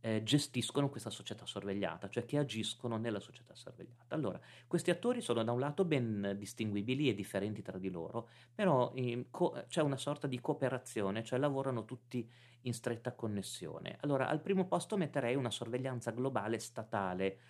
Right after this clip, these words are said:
cioè un primo ambito interessante di analisi è quello della cosiddetta sorveglianza statale segreta. Statale ovviamente che cosa vuol dire? Viene dallo Stato.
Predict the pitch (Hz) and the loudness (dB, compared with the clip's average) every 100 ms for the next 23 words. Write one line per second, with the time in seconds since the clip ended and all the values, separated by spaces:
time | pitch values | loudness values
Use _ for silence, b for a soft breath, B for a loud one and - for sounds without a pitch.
0 | B B B - 123 123 160 147 143 120 | B B B 2 2 4 6 6 6 4
1 | 120 107 104 - 131 123 107 98 92 - | 0 0 -4 2 2 2 0 -2 -2 -6
2 | - - 101 110 120 110 95 101 104 127 | -16 -16 -2 2 4 2 0 -2 -4 -2
3 | 139 151 151 131 123 139 123 113 127 123 | -2 -2 -2 0 2 2 0 0 0 -2
4 | 123 127 113 110 - 127 117 B B B | -8 -6 -6 -6 -2 0 0 B B B
5 | - - 127 131 123 113 110 117 - 117 | -6 0 4 4 4 2 0 -4 -2 0
6 | 113 110 110 - 104 104 98 82 104 - | 2 2 2 -2 -2 2 0 0 -8 -8
7 | - 160 123 113 113 143 117 104 107 135 | -2 2 2 0 -2 -4 -6 -4 -2 -2
8 | 117 123 110 120 101 95 - - 90 - | -2 0 2 0 0 -4 -6 -10 -12 -8
9 | 147 | -10